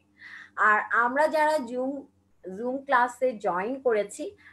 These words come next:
আমরা অবশ্যই ভিডিওটি সবসময় on রাখবো, তাহলে আমাদের কথা বলতে খুবই ভালো লাগবে, class করতে আরো বেশি ভালো লাগবে।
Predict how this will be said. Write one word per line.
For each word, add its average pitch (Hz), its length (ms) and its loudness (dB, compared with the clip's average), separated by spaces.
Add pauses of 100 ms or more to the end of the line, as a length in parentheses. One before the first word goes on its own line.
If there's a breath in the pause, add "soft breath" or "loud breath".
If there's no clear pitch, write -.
আমরা 196 340 0
অবশ্যই 262 1160 2
ভিডিওটি 214 480 -4
সবসময় 220 500 -6
on 214 420 0
রাখবো, 175 480 -2 (260)
তাহলে 185 320 -2
আমাদের 196 360 -4
কথা 180 300 -6
বলতে 208 480 -6 (100)
খুবই 294 340 -6
ভালো 240 340 0
লাগবে, 226 380 2
class 196 360 -6
করতে 214 280 -6
আরো 190 200 -2
বেশি 175 280 -10
ভালো 160 260 -6
লাগবে। - 280 -16